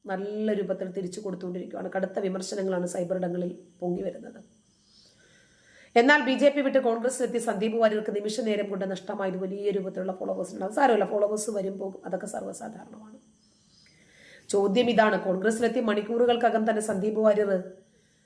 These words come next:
Facebook-ിലെ ബയോ തിരുത്തി കോൺഗ്രസ് ക്യാമ്പിലെത്തി അംഗത്വം എടുത്ത ശേഷം Facebook പേജിലെ ബയോയിൽ ബി ജെ പി സ്ഥാനാർത്ഥി, സംസ്ഥാന കമ്മിറ്റി അംഗം എന്നതിലുപരി ഒരു കോൺഗ്രസ് പ്രവർത്തകൻ എന്ന് പറഞ്ഞു.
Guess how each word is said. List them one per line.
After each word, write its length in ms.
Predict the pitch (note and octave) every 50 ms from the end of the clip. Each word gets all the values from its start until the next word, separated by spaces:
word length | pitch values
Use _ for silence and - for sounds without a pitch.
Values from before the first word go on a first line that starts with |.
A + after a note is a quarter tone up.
| _ _ _ _ _ -
Facebook-ിലെ 440 | G3+ G#3+ G#3+ G#3+ A#3 A3 A#3 A3 G#3+
ബയോ 340 | G3 F#3 G3 G3 G3+ G#3+ A3+
തിരുത്തി 340 | G#3+ G#3+ G3 F3+ - -
കോൺഗ്രസ് 420 | F#3 - G3 F#3+ G3 G3+ G#3+ G#3+ -
ക്യാമ്പിലെത്തി 420 | G#3+ G3+ G3+ G3 G3 F#3 F3+ -
അംഗത്വം 380 | G3+ F#3 F#3 G3 F#3+ - G3+ F#3+
എടുത്ത 220 | F#3 F3+ G3+ F#3+
ശേഷം 260 | - G3+ F3+ - F#3+
Facebook 420 | F3 - F#3+ F3+ F3+ F#3 G3+ F#3 F#3
പേജിലെ 300 | F#3 G3 F#3 F3+ F#3 F#3
ബയോയിൽ 420 | F3+ F#3 F3+ F#3 F#3 F#3+ F#3+ F#3
ബി 120 | F3+ F3+ F#3+
ജെ 120 | F#3 G3+
പി 120 | G3 G#3
സ്ഥാനാർത്ഥി, 680 | G#3 G#3+ - G3 F#3 F#3 F3+ F3+ - F#3+ F#3+ F#3+ - - - - - - - _
സംസ്ഥാന 440 | - - G3 F#3+ F#3 - A#3 A3+ A#3
കമ്മിറ്റി 360 | A#3 A3+ A3 G#3+ G3+ F#3 F3
അംഗം 340 | G#3 F#3+ F#3 F#3+ G3 G3 -
എന്നതിലുപരി 680 | G3 F3+ F3+ F3+ F3 F3+ F3 F#3 F3+ F#3 F#3+ - - - - - _ _ _ _ _ _ _ _ _ _
ഒരു 100 | F3+ F3+
കോൺഗ്രസ് 460 | F#3 F#3 G3 F#3 F#3+ F#3 G3+ G3 -
പ്രവർത്തകൻ 400 | - F#3 F3 F3 - F#3 F3+ F#3
എന്ന് 140 | F3+ F3+ F#3
പറഞ്ഞു. 300 | - - A2 - - -